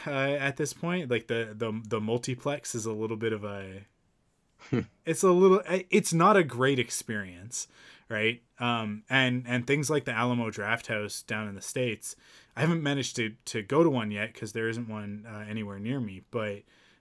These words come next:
Speaker 1: um, but I, but I hear from so many people that it's such a great experience, and,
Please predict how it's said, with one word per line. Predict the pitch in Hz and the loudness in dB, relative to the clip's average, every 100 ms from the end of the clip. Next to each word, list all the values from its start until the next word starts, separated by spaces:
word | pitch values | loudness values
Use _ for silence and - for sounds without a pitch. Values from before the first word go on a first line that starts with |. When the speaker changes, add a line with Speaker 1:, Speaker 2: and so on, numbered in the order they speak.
| - | -12
Speaker 1:
um, | 113 110 101 98 | -6 -6 -6 -4
but | 127 | 0
I, | 117 120 123 | 2 0 -2
but | 127 123 | -2 0
I | 110 | 0
hear | 104 - 151 160 151 127 | -2 -6 -2 4 6 4
from | - 120 107 | 0 -2 -2
so | - 127 | -2 -2
many | 113 101 | -2 -4
people | - - 113 | -6 -6 -6
that | 104 101 | -6 -8
it's | 98 | -6
such | 117 - | -8 -8
a | 101 | -6
great | 107 101 | -6 -6
experience, | - - 110 110 104 98 | -10 -8 -6 -4 -6 -8
and, | 104 98 | -10 -12